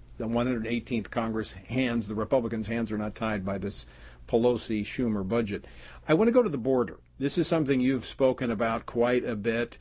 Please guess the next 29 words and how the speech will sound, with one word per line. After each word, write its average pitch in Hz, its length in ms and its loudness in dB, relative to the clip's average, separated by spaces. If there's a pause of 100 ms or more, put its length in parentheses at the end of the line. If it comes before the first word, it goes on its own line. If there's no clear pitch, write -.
(280)
You 135 100 -2
know, 127 160 4
the, 123 160 2
the 127 160 2
administration 135 680 2
saying 143 240 2
the 123 80 2
border's 139 400 2
secure, 165 720 2 (320)
uh, 123 80 -4
but 135 100 -2
with 135 140 -2
the 131 120 0
lifting 147 580 2
of, 127 460 0
uh, 123 360 2
forty-two, 147 720 2
the, 123 180 0
the 117 160 -4
provision 139 540 2
that 127 160 2
allows 131 440 2
them 135 220 0
to 127 220 0
expedite 131 580 0
the 131 100 -2
removal 127 560 2
of 113 120 0
those, 123 440 0